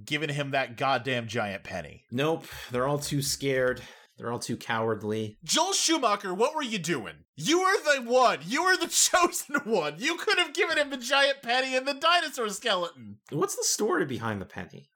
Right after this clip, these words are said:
Speaker 1: Uh, I don't know if there's, like, one hard canonical one. I know the cartoon does this, like, that episode where all the bad guys are playing poker gives an origin story for the penny, that it was part of, like, a Two-Face death trap, that he was going to flip the giant penny on top of Batman, and he had to, like, you know,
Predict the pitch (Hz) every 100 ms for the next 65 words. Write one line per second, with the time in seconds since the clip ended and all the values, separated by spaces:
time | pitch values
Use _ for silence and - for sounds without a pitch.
0 | _ 202 233 240 247 - 220 285 453 427
1 | 294 240 220 185 165 202 185 180 175 175
2 | 160 131 170 190 208 208 240 277 - 233
3 | - - 247 233 165 139 131 127 127 _
4 | - 127 180 170 160 - 170 165 147 -
5 | - _ 170 208 208 214 214 220 202 185
6 | 175 175 160 170 165 165 147 143 156 123
7 | - 185 160 143 120 104 101 143 127 135
8 | 135 123 120 127 123 120 113 - 131 123
9 | 117 110 _ _ 143 147 147 147 127 -
10 | 151 139 139 131 139 127 - 165 - 143
11 | 123 101 143 139 - - 120 110 110 -
12 | _ - 151 147 127 156 143 - - 170
13 | 185 131 147 131 143 147 - 147 139 135
14 | 139 131 - 143 135 113 135 139 - 117
15 | 110 113 117 123 113 117 110 107 131 113
16 | 107 101